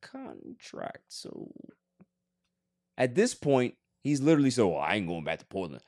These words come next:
I ain't doing this." Okay, well, you wanna play hardball with us after that we've been nothing but nice to you?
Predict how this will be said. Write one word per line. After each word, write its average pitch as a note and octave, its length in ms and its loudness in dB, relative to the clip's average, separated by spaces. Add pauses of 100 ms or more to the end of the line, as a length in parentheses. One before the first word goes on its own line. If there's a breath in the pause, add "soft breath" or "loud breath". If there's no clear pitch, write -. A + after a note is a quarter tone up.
(160 soft breath)
I F2+ 160 -2
ain't F#2+ 100 -4
doing F#2+ 220 -2
this." G#2+ 240 -8 (320)
Okay, - 400 0
well, G3 160 2
you F#3 160 -2
wanna G3+ 220 -2
play F3 160 -2
hardball E3+ 520 6
with D3+ 160 0
us E3+ 200 2
after C#3 220 0
that C3 100 2
we've C#3+ 260 -4
been B2 300 -2
nothing C3 340 -4
but A2 160 -2
nice G#2 400 -4
to - 140 -8
you? E4 260 -2